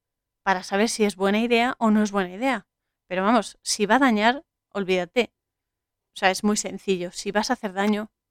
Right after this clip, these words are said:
mejor no lo hagas. Es así de sencillo, pero bueno. Así es como ocurren las desgracias, por no pensar y por, eh, conformarse con el, lo rápido, ¿no? Lo, el bien rápido, que eso no llega nunca rápido, o sea, llega cuando tiene que llegar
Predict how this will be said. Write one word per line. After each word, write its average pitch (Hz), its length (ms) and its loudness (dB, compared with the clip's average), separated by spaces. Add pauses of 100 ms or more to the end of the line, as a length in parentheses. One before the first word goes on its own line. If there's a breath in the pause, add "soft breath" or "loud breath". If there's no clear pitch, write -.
(220)
mejor 208 340 2
no 254 120 4
lo 185 120 -2
hagas. 170 340 -14 (480)
Es 233 160 -10
así 214 180 -4
de 190 100 -8
sencillo, 180 460 -16
pero 190 180 -8
bueno. 202 200 -4 (760)
Así 208 200 -4
es 226 100 0
como 208 160 0
ocurren 202 320 -2
las 185 160 0
desgracias, 226 840 -6
por 175 160 -16
no 180 180 -12
pensar 226 540 2
y 240 160 -2
por, 254 460 0
eh, 180 460 -10
conformarse 202 720 -4 (100)
con 226 400 2 (600)
el, 175 800 -6
lo 214 180 0
rápido, 180 400 0
¿no? 233 240 -6
Lo, 185 560 -10
el 220 180 -2
bien 226 280 6
rápido, 175 500 -4 (300)
que 190 80 0
eso 208 240 0
no 202 100 2
llega 185 220 -2
nunca 185 260 -2
rápido, 185 360 -2
o - 20 -14
sea, 170 380 -8
llega 190 320 2
cuando 175 280 -4
tiene 185 220 -6
que 196 80 -6
llegar 196 260 -2